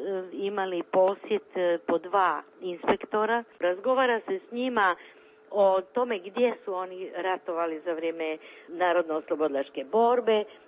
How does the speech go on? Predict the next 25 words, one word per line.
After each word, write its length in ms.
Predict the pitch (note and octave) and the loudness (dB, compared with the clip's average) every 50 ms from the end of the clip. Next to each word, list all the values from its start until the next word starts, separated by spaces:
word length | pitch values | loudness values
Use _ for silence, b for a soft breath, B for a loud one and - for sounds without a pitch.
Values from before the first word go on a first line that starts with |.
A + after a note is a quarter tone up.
| - | -20
da 220 | - G#3+ C4 B3+ A#3+ | 0 2 4 4 4
li 80 | A#3 | 4
je 100 | A3+ G#3+ | 2 2
bilo 340 | G3 F#3+ G#3+ G#3+ G#3 G3 F#3 E3+ | 0 0 -2 0 2 4 4 4
ubijanja, 1040 | C3+ B2+ C#3 C#3+ - - F#3+ G#3+ A#3 A#3+ B3 A#3+ A3+ A3 A3+ A3 A3+ G#3 G3+ G3 G3 B B B B - F#3+ F#3 | 2 -2 -8 -12 -8 -6 -4 -2 2 4 4 4 4 2 0 -2 -4 -2 -2 -4 -4 B B B B -10 -2 2
da 120 | G#3 G#3 | 2 2
li 160 | G#3 G3+ F#3 E3+ | 2 2 -2 -2
znaju 300 | G#3 G#3 G3 G3 F#3+ F#3+ | -2 0 0 0 0 -2
negdje 440 | F#3+ G3 F#3+ F#3 F#3 - F#3 F3 D#3+ - | -2 -4 -4 -4 -2 -2 -2 -2 0 0
za 80 | F3+ E3 | 0 0
masovne 720 | F3+ F3+ F3+ F3+ - - - F3 D#3+ D#3+ E3 D#3+ D3+ D3 B B B - | 2 0 -2 -2 0 0 0 0 0 0 -2 -2 -2 -2 B B B -6
jame 760 | F3+ F#3 G#3 G3+ G3 G3 F#3+ F#3+ F#3+ F#3 F3 E3 D#3+ D#3 D3+ | -2 2 4 4 4 4 2 2 2 2 4 4 2 2 2
ljudi 420 | F#3+ G#3 G3+ G#3+ G#3 G3+ G3 F3+ - - | 2 2 4 4 2 2 0 -2 0 2
koje 220 | F3 F3 E3+ E3+ E3+ | 4 4 4 4 2
su 140 | - F3+ E3 - | -2 -4 -2 0
partizani 800 | F3 D#3+ D#3+ - - E3 D#3 F3 E3+ D#3 D#3 D3+ C#3+ B2+ A#2+ A#2+ - - | -2 -2 -2 -2 -6 -6 -2 -2 0 0 0 -2 -6 -10 -12 -12 -4 0
ubili. 840 | F#3+ A3 B3+ B3+ G#3 G#3 C4 C4 B3 A#3+ A3+ A3+ A3 G3+ F#3 F3 - - - - - - | 2 2 2 2 2 2 2 2 2 2 2 2 2 2 0 -2 -2 -8 -14 -20 -4 0
To 140 | D4 D#4 - - | 0 0 2 2
se 80 | A#3+ | 2
dogodilo 600 | G3 G3 G#3 G3+ G#3 G3+ G3+ G3+ G3 F#3+ F3+ D#3 | 4 4 4 4 4 2 2 4 2 2 2 2
u 140 | C3+ C3+ D3+ D3+ E3+ | 0 0 -2 0 2
Zagrebu, 540 | G#3 G#3 A3 B3 A#3 A#3+ B3+ C4+ A#3 G#3+ | 2 2 2 2 0 -2 -2 -4 -4 -4
u 180 | G3 E3+ D#3+ D#3+ - - | -4 -4 -4 -6 -8 -12
Splitu, 640 | - - A#3+ B3+ B3+ B3+ B3+ - - B3 A#3 A#3 A3 B B B B | -6 -4 -2 -2 -2 -4 -6 -4 -2 0 2 2 0 B B B B
u 240 | F#3+ G#3 G#3 G3+ | -2 0 0 -2